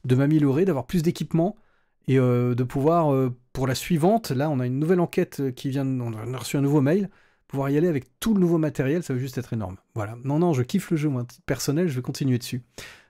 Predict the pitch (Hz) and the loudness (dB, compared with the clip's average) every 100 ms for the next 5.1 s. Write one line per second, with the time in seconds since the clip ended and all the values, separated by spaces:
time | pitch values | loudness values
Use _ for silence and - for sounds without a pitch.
0 | _ - 131 123 127 117 123 139 165 190 | _ -2 0 2 2 0 -4 2 4 4
1 | - 170 180 165 156 151 127 139 - 165 | 2 2 2 0 -2 -2 -2 -6 -4 -4
2 | 147 180 160 151 - 151 202 139 131 - | -2 0 0 0 0 -2 -2 -4 -2 -4
3 | 240 - - 143 143 127 135 - 220 - | -6 -6 -2 -2 0 -2 -6 -2 -2 2
4 | 214 175 175 185 - 151 151 - 135 127 | 2 2 0 -2 -10 -8 -8 -4 -4 -4